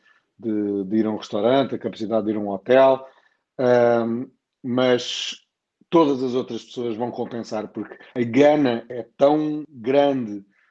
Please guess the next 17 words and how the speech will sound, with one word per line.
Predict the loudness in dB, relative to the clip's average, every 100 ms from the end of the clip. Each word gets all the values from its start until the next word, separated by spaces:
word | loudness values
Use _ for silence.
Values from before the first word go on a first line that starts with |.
| _
de | -14 -12
quando | -4 -4 -2 -2
isto, | -2 -2 -6 -4 -4 -4 -6
quando | -6 -6 -8
desconfinarmos, | -10 -4 -4 -4 0 2 2 0
quando | -6 -6
isto | -6 -10
estivermos, | -10 -4 -2 -2 -6 -10
vá, | -6 -6
pelo | -4 -6
menos | -4 -6
setenta | -4 -4 -4
por | -8
cento | -6 -6
da | -4
população | -6 -4 -4 -2
vacinada, | -6 -6 -6 -6 -6